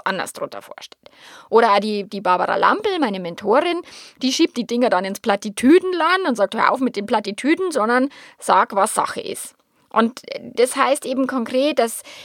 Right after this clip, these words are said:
jeder Begriff wie Treue, Spaß, Achtsamkeit, Ehrlichkeit oder eben Respekt, was immer du darunter verstehst,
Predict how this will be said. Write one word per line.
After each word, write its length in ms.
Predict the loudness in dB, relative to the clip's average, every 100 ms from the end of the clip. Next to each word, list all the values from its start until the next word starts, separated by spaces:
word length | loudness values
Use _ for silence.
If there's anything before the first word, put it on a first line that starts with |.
| -14
jeder 420 | -6 0 2 2
Begriff 540 | 2 0 4 4 4 -2
wie 420 | -4 -2 0 -2
Treue, 720 | -6 -4 2 4 4 0 -2 -6
Spaß, 920 | -10 -12 2 4 6 4 2 -2 -6 -10 _ _ _ -4
Achtsamkeit, 1040 | -4 -4 -10 -6 -6 -6 -8 -8 -8 -10 -14 _ _ _
Ehrlichkeit 960 | 0 2 2 0 -2 -8 -14 -14 -16 -20 _ _ _
oder 300 | -2 0 0
eben 240 | 0 -2 -2
Respekt, 720 | -4 -6 0 0 0 -8 -20 _ _ _ _ _
was 200 | 0 0
immer 340 | 2 4 4 2 -2
du 140 | 2 4 6
darunter 480 | 4 0 -4 -2 -4
verstehst, 720 | -4 -6 -2 0 0 -4 -12